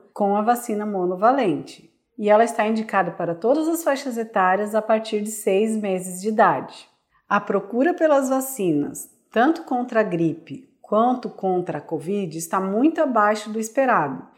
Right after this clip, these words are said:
Isso é muito preocupante, pois ambas protegem contra a gravidade e óbitos pela doença. É importante que as pessoas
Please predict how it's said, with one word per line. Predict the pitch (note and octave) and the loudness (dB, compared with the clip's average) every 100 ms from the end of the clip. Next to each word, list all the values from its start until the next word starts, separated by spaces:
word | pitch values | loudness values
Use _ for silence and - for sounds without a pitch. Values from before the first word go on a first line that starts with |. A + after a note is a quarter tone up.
| - | -6
Isso | F3+ - | -4 0
é | A3+ | 0
muito | G#3 A3 G#3+ | 2 -2 -2
preocupante, | A#3+ B3+ D#4 D#4 A#3 F3+ D3 - - | 2 2 2 2 4 4 2 -8 -12
pois | - G3+ F#3 | -2 -2 0
ambas | F#3 G#3+ A#3 F#3 F3 - - _ | 2 4 4 2 0 -4 -18 _
protegem | - B3 B3+ - G#3+ G#3 G#3 F#3 F3+ | 2 2 2 2 4 4 2 -4 -6
contra | E3+ F#3 F3 F3 | -6 -2 -2 0
a | D#3+ | 0
gravidade | F3 E3 D#3 D#3 D#3+ D#3+ F3+ G#3+ D4 - - - _ - | 0 0 -4 -6 -2 0 0 0 -2 -6 -8 -20 _ -2
e | C4+ | 6
óbitos | A3+ G3 G3 G#3 A3+ A3 | 10 10 8 2 -6 -4
pela | - G#3 G3+ | 0 2 2
doença. | G#3+ F3 F#3+ D#3 - - - - | 2 0 0 -2 -6 -12 -16 -6
É | F#3+ | -4
importante | F#3+ G3+ G3+ G#3+ A#3 - | 2 2 4 2 2 -2
que | |
as | A3+ | -4
pessoas | - G#3+ G#3+ G3+ F#3 F3 - | 0 -2 0 0 2 0 -4